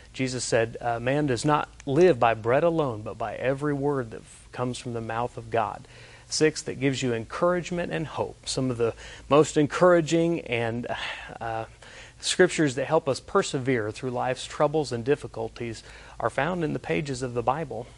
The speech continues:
And finally, it gives you wisdom and discernment. It'll help you grow wiser, uh, than your years if you just, uh, take some time and spend it in God word, so,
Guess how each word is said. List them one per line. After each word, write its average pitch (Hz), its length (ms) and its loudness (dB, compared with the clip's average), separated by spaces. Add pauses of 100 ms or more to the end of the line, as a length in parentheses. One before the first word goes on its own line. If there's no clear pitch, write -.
And 110 160 -10
finally, 139 360 2
it 107 100 -10
gives 120 220 -4
you 110 80 -6
wisdom 139 500 0 (320)
and 123 180 -4
discernment. 120 580 -2
It'll 113 200 -8
help 135 240 2
you 123 80 -6
grow 123 280 2
wiser, 123 720 0 (340)
uh, 110 220 -2 (180)
than 131 180 2
your 131 120 2
years 117 540 -2
if 120 200 -14
you 110 80 -12
just, 120 240 -8 (500)
uh, 110 140 -8
take 127 220 0
some 135 160 -4
time 120 280 -4
and 113 140 -6
spend 117 240 -2
it 113 40 -4
in 110 80 -10
God 110 200 0
word, 107 320 -4
so, - 160 -4